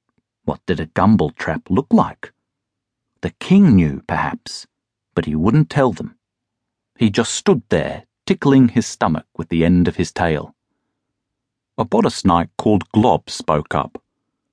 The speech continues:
"Suppose there was a hole in the ground, and we covered it with branches so's they couldn't see it. Then, when they walked over it, they'd all fall in."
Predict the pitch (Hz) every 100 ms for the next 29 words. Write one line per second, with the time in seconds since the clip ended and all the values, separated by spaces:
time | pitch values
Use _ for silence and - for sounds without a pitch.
0 | _ _ _ _ _ - - 90 - 110
1 | 107 123 123 113 - 104 98 92 95 90
2 | 82 - 98 101 101 92 82 82 85 -
3 | 92 90 80 76 117 214 208 _ _ _
4 | _ _ - 95 95 87 85 82 78 -
5 | 92 87 80 - 95 82 90 87 - 92
6 | _ - 87 87 85 82 - 135 180 -
7 | - 92 85 87 87 82 - 78 78 -
8 | 98 - - - 98 117 - _ _ _
9 | _ _ _ _ 85 92 92 85 80 _
10 | _ _ - 104 98 92 82 80 85 92
11 | - - 92 104 107 82 80 - _ _
12 | _ _ - 95 92 92 95 98 95 -
13 | - 101 101 208 233 -